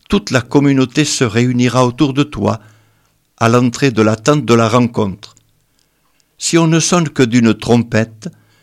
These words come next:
seuls les responsables, les chefs de clan d'Israël,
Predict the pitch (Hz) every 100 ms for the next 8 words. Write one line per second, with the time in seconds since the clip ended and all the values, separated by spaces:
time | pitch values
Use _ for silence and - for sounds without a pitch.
0 | _ _ _ _ - - 196 185 156 127
1 | 120 143 - 139 131 - 107 - 95 98
2 | 120 - - 156 117 101 123 120 - 139
3 | 143 120 117 107 113 107 117